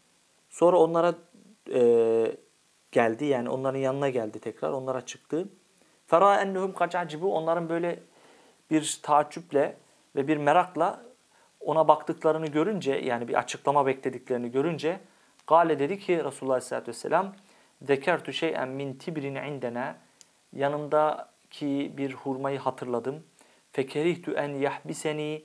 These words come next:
فَاَمَرْتُ بِقِسْمَتِهِ. Evet. Onun benim meşgul etmesi veya yanımda kalmış olmasını kerih gördüm.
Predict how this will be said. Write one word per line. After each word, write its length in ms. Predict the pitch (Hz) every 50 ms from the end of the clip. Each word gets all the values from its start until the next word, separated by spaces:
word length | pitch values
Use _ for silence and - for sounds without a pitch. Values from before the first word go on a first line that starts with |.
| _ _ _ _ _
فَاَمَرْتُ 600 | - - - 143 139 151 156 151 143 - - 147
بِقِسْمَتِهِ. 1040 | 135 135 123 - 147 135 - - - 127 117 - 123 113 117 113 110 110 107 107 110 113 113 113 113
Evet. 220 | 117 113 110 107 - - _ _ _ _ _ _ _ _ _ _ _ _ _ _ _ _ _ _ _
Onun 440 | 143 143 151 156 156 151 - - 143
benim 400 | 143 143 156 156 156 147 - 143
meşgul 340 | 139 131 127 - - 160 147
etmesi 480 | 139 139 - 131 123 - - 127 120
veya 180 | 123 127 127 127
yanımda 400 | 131 131 131 135 139 - 151 147
kalmış 380 | - 139 127 127 127 120 -
olmasını 460 | 123 117 117 117 113 - - - 113 117
kerih 380 | - - - 131 139 139 139
gördüm. 440 | - 143 135 123 123 139 143 147 147